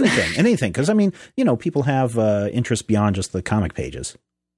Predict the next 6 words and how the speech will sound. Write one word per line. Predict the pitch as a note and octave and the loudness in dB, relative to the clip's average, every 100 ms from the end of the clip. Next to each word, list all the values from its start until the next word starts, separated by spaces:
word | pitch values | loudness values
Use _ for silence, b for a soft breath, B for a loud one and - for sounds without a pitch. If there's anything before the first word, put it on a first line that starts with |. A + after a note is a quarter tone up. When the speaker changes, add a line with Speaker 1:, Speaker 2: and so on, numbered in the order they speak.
| _ _ | _ _
Speaker 1:
Yeah. | A#3+ A#3 F3+ | -2 0 2
Um, | G#3+ A3 A3 A3+ A3 - | 2 2 2 2 -2 0
in | A#3+ B3+ | 0 0
comics, | - D4 D#4 D#4+ - - - | 0 0 0 -2 -6 -8 0
I'm | A3+ A#3 | 2 2
reading, | A#3 A#3 A3+ A3 G#3+ G#3+ G#3 G3+ G3 G3 | 2 0 2 2 4 2 2 2 0 0